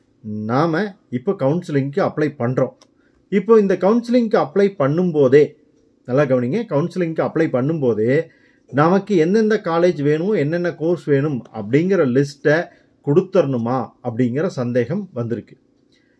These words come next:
ஏன்னா இது ரொம்ப, ரொம்ப முக்கியமான சந்தேகம். கவுன்சிலிங் அப்படிங்கிறத பத்தி தெளிவா என்ன அப்படின்னு தெரியாதவங்களுக்கு இந்த சந்தேகம் வரும். இந்த சந்தேகத்தை எல்லாம் விளக்குற மாதிரி நம்மளோட சேனல்ல ஏற்கனவே நிறைய வீடியோஸ் இருக்கு. பார்க்காதவங்க கண்டிப்பா பாருங்க, யூஸ்ஃபுல்லா இருக்கும்.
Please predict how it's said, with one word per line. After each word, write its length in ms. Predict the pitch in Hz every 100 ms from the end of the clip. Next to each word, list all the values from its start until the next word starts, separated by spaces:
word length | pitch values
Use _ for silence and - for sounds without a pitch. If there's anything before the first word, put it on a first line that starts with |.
| _ -
ஏன்னா 240 | 170 240
இது 140 | 226 175
ரொம்ப, 220 | 175 226
ரொம்ப 220 | 214 214
முக்கியமான 460 | 165 147 196 175 165
சந்தேகம். 420 | 147 127 120 101
கவுன்சிலிங் 420 | 147 165 175 180 151
அப்படிங்கிறத 420 | 135 143 147 127
பத்தி 440 | 131 120 220 208 _ _ -
தெளிவா 380 | 151 170 180 147
என்ன 280 | 143 180
அப்படின்னு 220 | 139 151 147 135
தெரியாதவங்களுக்கு 560 | 143 135 131 127 143
இந்த 240 | 233 143 127
சந்தேகம் 440 | 127 123 135 127
வரும். 260 | 110 110 - _
இந்த 200 | 127 113
சந்தேகத்தை 460 | 117 127 143 139 135
எல்லாம் 180 | 139 123
விளக்குற 260 | 127 127
மாதிரி 220 | 120 139
நம்மளோட 300 | 165 123 113 104
சேனல்ல 400 | 131 131 139 180 - _ -
ஏற்கனவே 400 | 127 139 147 165
நிறைய 300 | 131 123 139
வீடியோஸ் 360 | 127 143 143 127
இருக்கு. 340 | 98 185 196 _
பார்க்காதவங்க 600 | 107 127 - 160 135 139 165
கண்டிப்பா 360 | 123 135 139
பாருங்க, 320 | 120 117 127
யூஸ்ஃபுல்லா 460 | 175 127 123 135 113
இருக்கும். 280 | 101 -